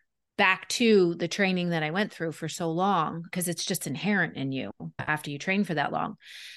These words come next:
But so the fundamentals, people ask me, "What does it take to go from six to seven figures or seven to eight figures? Is it a certain strategy? Is it?" And the truth is, and this is, these two things are the,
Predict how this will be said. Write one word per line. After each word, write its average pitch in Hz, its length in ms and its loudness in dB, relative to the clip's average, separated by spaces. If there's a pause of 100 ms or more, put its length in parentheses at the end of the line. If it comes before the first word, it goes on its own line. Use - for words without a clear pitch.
(140)
But 196 300 6
so 226 100 2
the 214 80 4
fundamentals, 214 960 4
people 208 220 0
ask 180 280 2
me, 175 300 -2
"What 185 360 2
does 196 280 0
it 170 260 0 (120)
take 180 340 0
to 180 140 -2
go 165 160 4
from 156 200 -4
six - 300 -2
to 175 80 -2
seven 165 260 2
figures 160 440 0
or 143 40 -6
seven 151 280 -2
to 151 80 -4
eight 147 260 -6
figures? - 480 -8 (480)
Is 175 140 -2
it 165 140 2
a 156 40 0
certain - 320 -2
strategy? 240 720 2
Is 160 100 0
it?" 156 200 -2 (320)
And 190 100 -2
the 190 60 0
truth 302 440 2
is, 160 460 2
and 170 220 -2
this 180 180 0
is, 180 480 0
these 196 320 0
two 196 160 0
things 202 420 -2
are 170 140 2
the, 156 300 -2